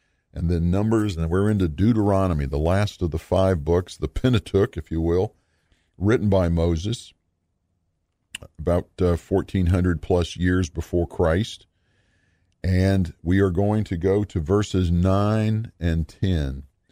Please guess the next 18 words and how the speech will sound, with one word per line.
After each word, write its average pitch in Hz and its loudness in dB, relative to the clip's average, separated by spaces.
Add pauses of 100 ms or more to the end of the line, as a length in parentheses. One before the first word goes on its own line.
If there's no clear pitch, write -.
(340)
Deuteronomy 110 0
seven, 85 -4
verses 80 0
nine 85 4
and 87 2
ten. 71 -2 (520)
Deuteronomy 110 2
is 90 0
a 82 0 (400)
review, 90 2
a 82 0
repeat 95 -2 (160)
with 76 -2
much 104 2
more 90 2
detail 78 0 (640)
of 92 0 (260)
Leviticus. 104 2